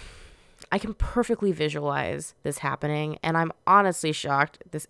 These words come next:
isn't a movie, because when they tell him to get his shit together,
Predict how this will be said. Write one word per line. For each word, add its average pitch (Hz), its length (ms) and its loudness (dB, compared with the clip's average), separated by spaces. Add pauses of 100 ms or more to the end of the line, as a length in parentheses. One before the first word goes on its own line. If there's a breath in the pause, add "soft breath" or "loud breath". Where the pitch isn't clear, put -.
(140)
isn't 156 260 2
a 147 80 -2
movie, 147 340 0
because 160 280 -4
when 170 100 -2
they 170 100 -2
tell 262 300 -4
him 269 100 0
to 220 80 4
get 175 120 0
his 165 100 2
shit - 180 -6
together, 190 440 -4